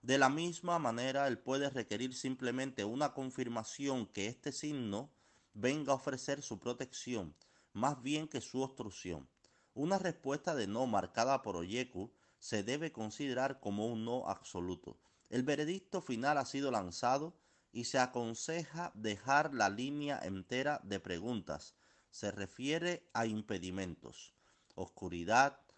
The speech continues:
la muerte y muchos obstáculos que se deriven de la infelicidad, enfermedad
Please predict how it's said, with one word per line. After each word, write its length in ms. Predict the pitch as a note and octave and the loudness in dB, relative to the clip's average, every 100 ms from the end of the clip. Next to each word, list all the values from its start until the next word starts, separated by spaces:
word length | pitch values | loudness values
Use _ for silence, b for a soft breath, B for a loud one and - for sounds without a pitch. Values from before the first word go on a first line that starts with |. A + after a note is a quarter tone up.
| b | b
la 200 | - F2 | -4 -2
muerte 600 | E2 F2+ B2 B2+ - C3+ B2+ | -2 0 0 0 -2 -4 -4
y 120 | G2 | -6
muchos 440 | F#2+ B2+ - B2+ | -4 -4 -6 -8
obstáculos 580 | G2 - A#2+ B2+ C3 B2+ | -10 -2 -2 0 -2 -4
que 100 | - | -6
se 160 | F#2 F2+ | -6 -4
deriven 480 | E2+ A2+ B2+ C3+ | -4 -2 -2 -2
de 80 | A2 | -2
la 60 | F#2 | -4
infelicidad, 840 | F2+ F#2+ E2+ E2+ E2+ F2 A2 - - | -4 -6 -8 -8 -4 2 2 0 -6
enfermedad 840 | F#2+ E2+ F#2 E2 E2+ F2+ A2+ - | -10 -6 -6 -4 -2 0 0 -2